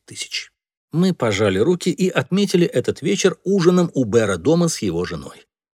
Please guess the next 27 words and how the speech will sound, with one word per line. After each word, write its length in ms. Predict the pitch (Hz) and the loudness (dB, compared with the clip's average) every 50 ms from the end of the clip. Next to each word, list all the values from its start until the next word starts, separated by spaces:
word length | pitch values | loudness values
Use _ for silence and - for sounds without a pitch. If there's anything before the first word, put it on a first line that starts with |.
| _ | _
После 300 | - 151 143 - - 92 | 2 2 2 2 2 0
ужина 380 | 113 165 196 175 185 190 185 180 | 0 2 2 4 4 2 2 2
он 240 | - - 147 147 127 | 2 0 0 2 4
достал 400 | 135 123 - - - 127 113 98 | 2 2 2 2 4 4 4 4
головной 440 | 92 101 98 95 87 101 95 90 85 | 2 0 0 0 0 -2 -4 -4 -6
убор 400 | - 107 95 120 185 202 196 - - | -6 -6 2 6 8 8 8 6 2
и 100 | - 175 | 0 2
водрузил 560 | 156 175 180 156 160 147 127 113 160 185 175 | 4 4 4 4 4 2 2 2 4 6 6
его 200 | 165 160 151 147 | 6 6 4 2
на 120 | 139 135 | 2 0
голову 440 | 123 92 104 120 110 92 87 85 78 | -2 -2 0 2 2 2 0 -2 -4
Хузбю, 420 | - - 208 226 208 165 160 190 180 | -4 0 2 2 2 2 4 4 4
венчая 560 | 156 151 147 117 107 - - 117 117 120 110 | 4 4 0 0 0 -2 -2 -2 -2 -4 -4
веселый 540 | - 110 107 95 - - 87 69 73 71 69 | -6 -6 -8 -8 -8 -8 -8 -10 -10 -12 -14
вечер. 440 | - - - - - - - - _ _ _ _ _ _ _ _ _ _ _ _ | -14 -14 -12 -12 -12 -14 -16 -20 _ _ _ _ _ _ _ _ _ _ _ _
Все 260 | - - - - 165 151 | -16 -10 -6 -4 -4 -2
было 260 | 131 151 151 147 139 | 0 0 2 2 2
бы 140 | 131 135 - | 0 0 -4
идеально, 600 | - 120 101 101 135 151 151 131 107 - - - - _ _ _ - - - - - - | -4 -6 -6 -4 -4 -4 -4 -6 -8 -10 -14 -16 -18 _ _ _ -20 -20 -20 -20 -20 -16
если 440 | - 110 107 165 180 180 - - 160 | -10 -4 0 2 2 2 0 -4 -4
бы 160 | 160 160 160 | 0 0 0
не 180 | 139 139 151 180 | 2 2 2 2
невероятное 760 | 180 175 170 156 139 127 113 110 113 110 107 - 98 98 98 98 | 4 4 4 4 2 2 0 -2 -4 -6 -6 -8 -8 -8 -8 -8
разочарование. 880 | - - 95 87 90 - - 87 87 82 - - - - - - - - _ _ _ _ _ _ _ _ | -8 -10 -8 -8 -8 -8 -8 -6 -8 -8 -8 -10 -12 -12 -14 -20 -20 -20 _ _ _ _ _ _ _ _
В 100 | - - | -10 -4
тот 200 | - - - - | -2 -2 -2 -2
вечер 400 | 98 117 120 - - 78 - - | -2 -2 -2 -2 -4 -8 -10 -16